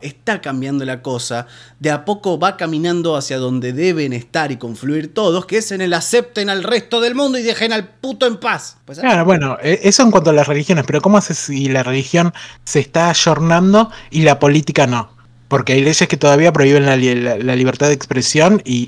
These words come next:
Speaker 2: y, eh, la distribución o, o, o el mostrar escenas de gays o, o escenas de sexo o, o sea
Speaker 1: Oh, estás haciendo referencia al capítulo de los villanos de Disney.
Speaker 2: No, no, no, pero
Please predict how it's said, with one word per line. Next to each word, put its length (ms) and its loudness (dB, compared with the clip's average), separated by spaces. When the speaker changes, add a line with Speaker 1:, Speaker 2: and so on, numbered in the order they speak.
Speaker 2:
y, 500 -8
eh, 560 -8
la 160 -4
distribución 840 2
o, 80 2
o, 500 0
o 60 0
el 100 0
mostrar 560 0
escenas 760 0
de 640 -2
gays 540 4
o, 120 4
o 380 0
escenas 380 -4
de 80 -6
sexo 520 2
o, 280 2
o 120 -8
sea 300 0
Speaker 1:
Oh, 60 2
estás 200 -6
haciendo 280 -4
referencia 640 -6
al 80 -10
capítulo 560 -10
de 100 -12
los 160 -12
villanos 520 -14
de 100 -18
Disney. 400 -18
Speaker 2:
No, 160 4
no, 160 6
no, 180 2
pero 260 -2